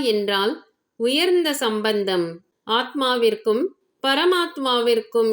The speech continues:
ஏற்படும் சம்பந்தம். நாம் ஒவ்வொருவரும் புத்தி மூலமாக நமது கவனத்தை ஒருமுகப்படுத்த வேண்டும் என்று தேர்ந்தெடுக்க முடியும். ஏனெனில் நம் புத்தி எதன் மீது செல்கிறதோ அது நம் எண்ணங்களை பாதிக்கிறது.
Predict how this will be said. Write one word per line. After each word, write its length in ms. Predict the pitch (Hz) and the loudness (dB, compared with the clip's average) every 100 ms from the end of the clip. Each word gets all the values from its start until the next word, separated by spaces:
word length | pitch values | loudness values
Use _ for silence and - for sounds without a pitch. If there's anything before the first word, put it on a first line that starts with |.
| 214 | 4
ஏற்படும் 500 | 240 339 285 294 349 | 2 0 -2 0 0
சம்பந்தம். 720 | 269 220 202 196 190 180 165 170 - _ - | -2 -2 0 0 2 0 -2 -6 -14 _ -6
நாம் 320 | 269 311 294 247 | -2 0 0 0
ஒவ்வொருவரும் 800 | 254 262 294 403 392 320 262 240 220 | 2 2 0 0 0 0 0 0 -2
புத்தி 320 | 240 247 339 | -4 -2 0
மூலமாக 680 | 349 311 269 233 220 214 214 | 0 0 -2 0 0 2 2
நமது 320 | 214 214 214 | 2 2 2
கவனத்தை 580 | 202 208 277 320 - 240 214 | 0 0 0 -2 -2 0 2
ஒருமுகப்படுத்த 840 | 202 214 294 311 277 - 196 196 196 | 2 2 0 0 -2 -2 -4 -2 -2
வேண்டும் 460 | 185 185 180 180 170 - _ | 0 2 2 0 -4 -12 _
என்று 340 | 226 262 247 226 | 0 0 2 0
தேர்ந்தெடுக்க 680 | 220 226 294 294 247 240 226 | 2 0 0 0 -2 -2 -2
முடியும். 520 | 196 180 185 175 165 160 170 _ _ _ _ _ _ 196 | -2 0 0 0 -2 -6 -10 _ _ _ _ _ _ 0
ஏனெனில் 580 | 214 233 247 226 226 349 _ _ _ | 2 4 4 4 2 -2 _ _ _
நம் 260 | 247 277 247 | -2 0 0
புத்தி 380 | 220 247 277 285 320 - _ - | 0 -2 -2 -2 -2 -6 _ 0
எதன் 320 | 214 262 339 | 2 2 0
மீது 280 | 339 311 277 | 0 0 -2
செல்கிறதோ 680 | 269 226 233 262 262 269 311 202 - _ - | 0 0 2 2 2 2 0 -2 -6 _ -4
அது 200 | 262 294 | 0 2
நம் 220 | 285 262 240 | 0 0 2
எண்ணங்களை 560 | 214 247 339 330 277 233 | 2 2 0 0 0 0
பாதிக்கிறது. 800 | 202 202 214 214 196 180 165 | 0 0 0 -2 -2 0 0